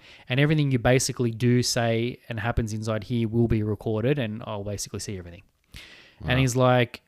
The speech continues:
Speaker 1: "Why, why do I, I need to see a lawyer?" And he goes, "Man, do you wanna be a part of history right now, basically, or not?" So the guy signs it.
Speaker 2: Wow.
Speaker 1: As soon
Speaker 2: So
Speaker 1: as
Speaker 2: you
Speaker 1: he
Speaker 2: got
Speaker 1: takes the
Speaker 2: coaxed in.
Speaker 1: paper
Speaker 2: You got coaxed in straight away.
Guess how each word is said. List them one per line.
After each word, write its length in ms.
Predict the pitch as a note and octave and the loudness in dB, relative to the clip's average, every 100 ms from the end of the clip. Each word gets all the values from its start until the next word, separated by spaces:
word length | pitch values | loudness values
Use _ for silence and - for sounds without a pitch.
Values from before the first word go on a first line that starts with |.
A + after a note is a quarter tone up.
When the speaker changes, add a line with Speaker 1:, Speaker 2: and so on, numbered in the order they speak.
| _ | _
Speaker 1:
"Why, 320 | C3+ A#2+ D#3+ | -8 -2 0
why 180 | E3 C#3+ | 2 2
do 60 | D3 | 4
I, 120 | D#3 | 2
I 180 | D3 D3+ | 2 2
need 140 | D3+ | 2
to 60 | A#2+ | 0
see 160 | C#3+ | 2
a 80 | B2 | 2
lawyer?" 160 | C3 C3+ | 4 4
And 80 | A#2+ | 4
he 60 | |
goes, 140 | B2 B2+ | 2 2
"Man, 160 | B2+ | 0
do 80 | B2 | 2
you 60 | F#3+ | 2
wanna 160 | D#4 | 4
be 120 | F#3+ | 4
a 40 | D#3 | 4
part 300 | D3 C#3 C#3 | 6 6 6
of 60 | |
history 320 | B2 C#3 D3+ C#3 | 2 -2 0 4
right 220 | C#3 D3+ | 4 2
now, 160 | C#3+ C#3 | 0 2
basically, 520 | C#3+ C3+ C#3+ D3 C#3 | 2 0 -2 0 2
or 100 | A#2+ | 2
not?" 280 | B2 A2+ - | 0 0 -2
So 80 | |
the 60 | B2 | -2
guy 180 | D3 E3+ | 0 0
signs 400 | - B2+ B2 G2+ | 0 0 0 -2
it. 120 | F#2+ _ - | -6 _ -4
Speaker 2:
Wow. 440 | E2+ G2 G#2 F2 - B2+ | 0 4 4 2 -4 2
Speaker 1:
As 80 | |
soon 100 | G3 | 8
Speaker 2:
So 60 | A#3 | 8
Speaker 1:
as 80 | G3+ | 10
Speaker 2:
you 60 | |
Speaker 1:
he 40 | F3+ | 8
Speaker 2:
got 80 | E3 | 8
Speaker 1:
takes 120 | C#3+ | 8
the 60 | D#3 | 8
Speaker 2:
coaxed 140 | D#3 | 10
in. 80 | B2 | 10
Speaker 1:
paper 200 | B2+ A3 - - | 8 4 0 -10
Speaker 2:
You 60 | A#2+ | -4
got 100 | B2 | 0
coaxed 280 | C3+ A#2+ B2 | 0 0 0
in 120 | G2 | 0
straight 220 | - B2+ | 2 0
away. 220 | A2 F#2+ | 2 -4